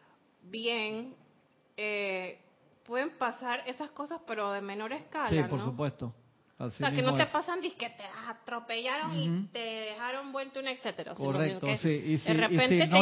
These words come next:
Speaker 1: inter-
Speaker 2: hubieras hecho, no te hubieran dejado. O sea, no una etcétera, sino que ya ahí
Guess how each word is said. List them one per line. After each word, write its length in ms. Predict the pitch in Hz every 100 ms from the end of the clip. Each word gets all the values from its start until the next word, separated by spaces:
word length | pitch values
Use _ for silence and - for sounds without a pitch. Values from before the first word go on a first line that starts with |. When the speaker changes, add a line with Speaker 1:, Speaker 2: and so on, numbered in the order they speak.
| 202
Speaker 1:
inter- 40 |
Speaker 2:
hubieras 300 | 196 202 196
hecho, 460 | 208 220 226 226 - - -
no 240 | 165 165 165
te 80 | 175
hubieran 280 | 175 170
dejado. 400 | 147 135 147 117 - _ _ _ _ _ _ - - - -
O 40 |
sea, 140 | 175
no 160 | 156 185
una 140 | 196
etcétera, 520 | 180 - 190 160 139 120
sino 280 | 139 160
que 300 | 160 156 143 139
ya 160 | 147
ahí 160 | 160